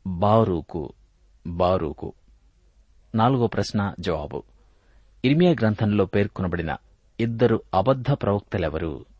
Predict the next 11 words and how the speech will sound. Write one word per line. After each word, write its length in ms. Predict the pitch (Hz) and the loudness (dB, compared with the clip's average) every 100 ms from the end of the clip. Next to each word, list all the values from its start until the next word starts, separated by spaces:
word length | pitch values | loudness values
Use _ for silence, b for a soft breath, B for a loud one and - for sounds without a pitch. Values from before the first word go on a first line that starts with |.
| _ _ _ _ - | _ _ _ _ -12
జవాబు 480 | 90 87 78 76 202 - _ _ _ _ _ _ | -2 0 0 -2 -6 -10 _ _ _ _ _ _
హనన్య, 600 | - 117 123 104 117 180 - _ - | 0 2 4 2 0 -2 -10 _ -8
షమయ. 500 | - 92 78 64 64 - _ _ _ _ _ _ _ | -2 -2 -2 -4 -8 -10 _ _ _ _ _ _ _
హనన్య, 580 | - 101 90 87 107 202 - _ _ _ | -4 -2 -2 -2 -4 -6 -10 _ _ _
షమయ. 480 | - 95 87 73 64 - _ _ _ _ _ _ _ - | -6 -4 -4 -6 -10 -16 _ _ _ _ _ _ _ 0
ఐదో 240 | 123 123 | 2 0
ప్రశ్న 460 | 117 104 - 101 98 - | -2 -4 -2 -4 -4 -8
జవాబు. 460 | 98 85 69 65 - - _ _ _ - | -2 -2 -2 -6 -16 -20 _ _ _ -2
ఇర్మియా 460 | 139 170 170 135 - - | 0 4 4 2 0 -2
వ్రాతప్రతులను 960 | 104 110 143 135 - 117 107 104 87 - - | 2 2 2 -2 -2 -2 0 0 -2 -8 -4
కాల్చివేసిన 760 | 107 131 123 101 98 - 113 | -2 -2 -2 0 -2 -2 -4